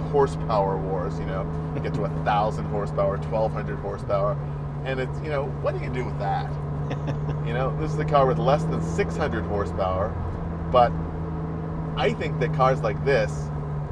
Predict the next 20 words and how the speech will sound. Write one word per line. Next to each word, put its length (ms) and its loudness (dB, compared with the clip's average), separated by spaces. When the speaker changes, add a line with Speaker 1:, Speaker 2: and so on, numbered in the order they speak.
Speaker 1:
are, 280 6
to 80 -4
me, 140 0
the 140 -2
ultimate, 380 2
because 240 0
they 140 0
do 200 0
everything 400 0
that 160 0
you 80 -4
want 460 0
a 60 -2
car 260 2
to 140 -2
do 440 0
in 120 -2
a 60 0
way 260 4
that 220 2